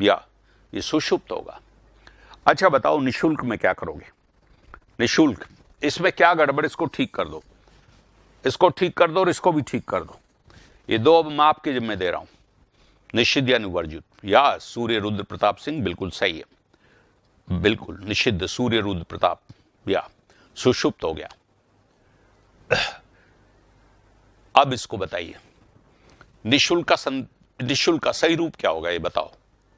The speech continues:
आ जाइए, फॉर्म में आ जाइए। शाबाश, कमांडो कमलेश या तो निशु, या शाबाश।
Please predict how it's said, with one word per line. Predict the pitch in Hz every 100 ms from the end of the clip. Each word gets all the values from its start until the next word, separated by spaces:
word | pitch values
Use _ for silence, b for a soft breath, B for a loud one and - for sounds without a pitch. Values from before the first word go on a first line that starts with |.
| _ _ _ _ _ _ _ _ _ _ _ _ _ _ _ _ _ _ _ _ _ - - _ _ _ 110
आ |
जाइए, | 135 165 156
फॉर्म | - 143 160
में | 170
आ | 165
जाइए। | 170 180 -
शाबाश, | - - 143 95 90 -
कमांडो | 117 113 135 127
कमलेश | 127 123 143 170 -
या | 92 85
तो | 80 98 85
निशु, | 104 123 139 98
या | 90 165 214
शाबाश। | 131 - 170 127 87